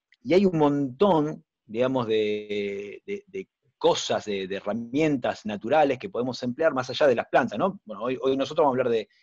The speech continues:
quizá de plantas, pero tie-, tierra de diatomeas u otro tipo de preparados que no son de síntesis industrial y, y que, y que no, y que no llevan plantas, pero que son útiles al momento de, de,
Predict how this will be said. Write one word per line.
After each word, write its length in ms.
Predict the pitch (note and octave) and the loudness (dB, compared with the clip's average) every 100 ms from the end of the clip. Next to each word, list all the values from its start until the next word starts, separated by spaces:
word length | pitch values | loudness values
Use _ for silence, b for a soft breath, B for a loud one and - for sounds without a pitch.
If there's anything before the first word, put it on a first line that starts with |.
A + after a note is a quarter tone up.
| _ | _
quizá 180 | A2+ B2+ | -6 2
de 140 | B2+ | 2
plantas, 500 | B2 D#3 C3+ C3+ C3 _ _ _ | 4 2 4 0 0 _ _ _
pero 160 | G3 D3 | 6 6
tie-, 240 | A#2+ D3+ - _ _ _ | 6 2 2 _ _ _
tierra 260 | D#3 C#3+ | 6 8
de 100 | B2+ | 8
diatomeas 960 | B2 B2 G#2+ A#2+ D3 E3 D#3 D3 B2+ A#2 | 8 4 4 2 4 4 4 2 0 0
u 60 | C3 | 0
otro 180 | D3+ C3+ | 2 2
tipo 240 | D#3 D3+ | 0 2
de 100 | B2 | 2
preparados 640 | G#2+ A#2 A2 C3+ F3+ D3+ D3+ | 4 0 2 4 6 6 4
que 100 | G#2+ | -4
no 80 | |
son 240 | A2 C3 B2 | -6 -4 -4
de 80 | A2 | -6
síntesis 480 | C3 A#2+ - - | -6 -8 -10 -14
industrial 460 | - A#2+ E3 F#3+ A3 _ _ _ _ _ _ _ | -10 -10 -4 -4 -4 _ _ _ _ _ _ _
y, 580 | - G#2 G#2 G2 F#2+ - | -8 -6 -4 -6 -8 -10
y 40 | G#2 | -6
que, 220 | A#2+ C3 | -4 -4
y 100 | A2+ | -6
que 140 | G#2 | -4
no, 280 | B2 C#3+ C3+ - | 2 4 2 0
y 100 | - | -4
que 80 | |
no 100 | B2+ C3+ | 0 0
llevan 320 | D3 D3+ D#3 | 4 2 2
plantas, 380 | - F#3 F3+ F3+ | 2 2 4 0
pero 160 | - A2 | 0 -4
que 120 | - | -6
son 260 | - C3+ C#3+ _ _ | -2 -2 -2 _ _
útiles 640 | D3+ D#3+ E3+ F3 F3+ - _ - | 0 0 2 2 0 -4 _ -12
al 100 | A2 | -8
momento 360 | G#2+ B2 C3+ B2+ | -4 -4 0 0
de, 480 | G#2+ G2 F#2 F2 _ _ _ _ _ _ | 0 -2 -8 -12 _ _ _ _ _ _
de, 500 | F2+ F2 E2 E2+ | -14 -12 -16 -20